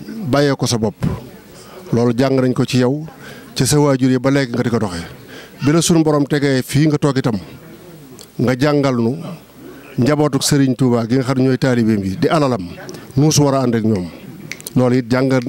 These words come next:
jàng nañ ko ci yow. Te noonu weesuwut, ñoo jiite ñu ne,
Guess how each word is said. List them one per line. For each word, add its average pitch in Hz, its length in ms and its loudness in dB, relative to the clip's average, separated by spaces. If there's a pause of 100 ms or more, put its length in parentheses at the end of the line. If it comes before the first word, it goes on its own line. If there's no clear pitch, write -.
jàng 127 160 2
nañ 123 180 2
ko 120 100 -2
ci 127 120 0
yow. 98 240 -2 (400)
Te 127 80 2
noonu 143 220 4
weesuwut, 143 480 2 (1080)
ñoo 127 480 4
jiite 139 340 0
ñu 139 140 2
ne, 110 160 -2